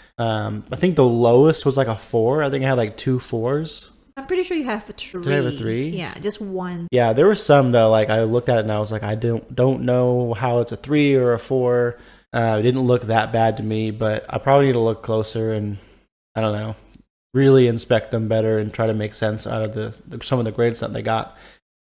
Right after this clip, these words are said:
Speaker 1: so I can understand that whole process a little bit better. But anyways, I at least got to kinda go through the results of my
Speaker 2: Mm-hmm.
Speaker 1: first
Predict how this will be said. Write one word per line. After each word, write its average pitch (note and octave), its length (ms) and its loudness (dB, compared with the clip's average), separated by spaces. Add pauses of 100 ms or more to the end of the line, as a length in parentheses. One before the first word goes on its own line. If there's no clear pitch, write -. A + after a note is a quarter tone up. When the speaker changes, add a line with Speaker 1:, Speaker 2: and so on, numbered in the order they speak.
Speaker 1:
so A#2 60 0
I G#2+ 100 0
can G#2+ 240 -8
understand D3 600 2
that C3+ 100 2
whole C3+ 120 0
process B2+ 540 -2
a C3 40 -6
little A#2+ 220 -2
bit A2 80 -6
better. A#2 420 0 (460)
But G#2+ 280 -4
anyways, A#2+ 440 4
I C3 140 4
at C3 100 0
least C3 300 0
got B2 140 0
to B2 60 -10
kinda A#2 200 -2
go A#2 120 4
through A2+ 140 -4
the A2 80 -4
results G#2+ 500 -4
of A#2 220 -6
my G#2+ 140 -4
Speaker 2:
Mm-hmm. G#2 120 -8
Speaker 1:
first - 560 -4